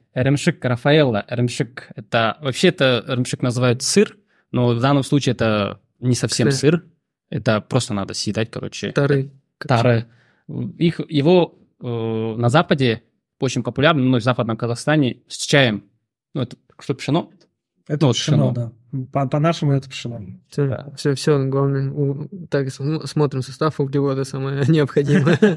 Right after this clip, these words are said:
Speaker 1: Ну, можно
Speaker 2: Да.
Speaker 1: после старта, да,
Speaker 2: Э.
Speaker 1: вот, э, большое
Speaker 3: Как раз
Speaker 1: спасибо.
Speaker 3: заканчивается сезон.
Speaker 2: Да, да, всё, как раз, э, к-, как это, Ренас тоже говорит, он приезжает сюда, и у него такие поля гастротур.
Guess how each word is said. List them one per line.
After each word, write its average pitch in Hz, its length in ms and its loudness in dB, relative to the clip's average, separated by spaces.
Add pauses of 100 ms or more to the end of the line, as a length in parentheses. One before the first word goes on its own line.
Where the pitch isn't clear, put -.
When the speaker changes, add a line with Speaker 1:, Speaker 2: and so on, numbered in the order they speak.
(500)
Speaker 1:
Ну, 202 160 0
можно 165 320 2
Speaker 2:
Да. 147 40 -2
Speaker 1:
после 151 220 0
старта, 202 440 0
да, 127 200 2
Speaker 2:
Э. 120 40 2
Speaker 1:
вот, 127 420 -4
э, 110 540 -10 (280)
большое 127 400 -2
Speaker 3:
Как 156 140 -2
раз 139 80 2
Speaker 1:
спасибо. 196 240 2
Speaker 3:
заканчивается 180 520 -2
сезон. 175 380 -4 (220)
Speaker 2:
Да, 160 500 2
да, 139 200 0
всё, 156 340 0
как 143 180 -16
раз, 135 300 0
э, 139 340 -6
к-, 143 240 -2
как 143 240 -2
это, 139 220 -2
Ренас 151 560 -2
тоже 139 200 0
говорит, 143 460 2
он 143 100 -2
приезжает 139 360 -2
сюда, 160 320 -4
и 139 160 -2
у 135 40 -2
него 135 320 -2
такие 131 300 -8
поля 135 380 -6
гастротур. 139 920 -6